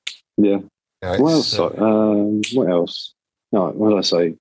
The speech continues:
Speaker 1: know, Ticarilla, obviously. Um,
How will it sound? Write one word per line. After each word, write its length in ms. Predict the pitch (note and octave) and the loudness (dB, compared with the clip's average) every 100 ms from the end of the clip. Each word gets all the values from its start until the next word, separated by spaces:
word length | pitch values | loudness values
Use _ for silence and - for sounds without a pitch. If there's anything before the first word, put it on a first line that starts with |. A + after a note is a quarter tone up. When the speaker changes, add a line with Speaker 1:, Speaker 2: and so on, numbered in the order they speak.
| - | -2
Speaker 1:
know, 160 | G2+ F2+ | 0 2
Ticarilla, 760 | - - F#2+ G#2 G#2 G2+ F#2+ | -2 0 0 2 2 2 2
obviously. 500 | F#2 E2+ F2+ F#2 F2+ _ _ _ _ _ _ _ _ _ | 0 -2 0 0 -2 _ _ _ _ _ _ _ _ _
Um, 760 | F#2+ F#2 F2+ F2+ F#2 F#2 F#2 - | 0 2 2 2 2 2 0 -4